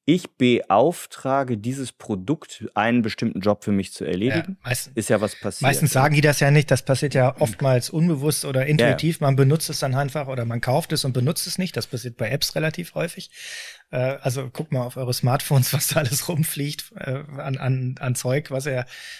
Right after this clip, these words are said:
Speaker 2: runtergeladen, aber nie benutzt habt. Dann hat man auch das. Also da gibt's auch nochmal einen Unterschied. Und was, äh, kommt dann tatsächlich auch wiederholt und regelmäßig zum Einsatz und hat einen hohen Nutzwert?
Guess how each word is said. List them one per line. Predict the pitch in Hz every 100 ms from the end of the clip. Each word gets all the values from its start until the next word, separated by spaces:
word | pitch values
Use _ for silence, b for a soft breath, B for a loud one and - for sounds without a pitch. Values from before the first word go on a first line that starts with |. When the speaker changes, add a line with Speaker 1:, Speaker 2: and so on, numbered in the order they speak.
| B -
Speaker 2:
runtergeladen, | 156 170 143 139 139 147
aber | 131 135
nie | 143
benutzt | 135 139 160 -
habt. | 175 -
Dann | 131
hat | 131
man | 139 127
auch | -
das. | 139 156 -
Also | 120
da | 120
gibt's | 131 131
auch | 135
nochmal | 156 147
einen | 147
Unterschied. | 156 160 160 156
Und | - 127 B B B B -
was, | 127 - - -
äh, | -
kommt | - 160 156 156
dann | 143
tatsächlich | 135 139 151 135
auch | 135 131
wiederholt | 135 127 143
und | 127
regelmäßig | 139 135 127 123 -
zum | 127
Einsatz | 127 170 123 123 -
und | 120 107
hat | 127
einen | 127
hohen | 147 131
Nutzwert? | 151 - - 98 -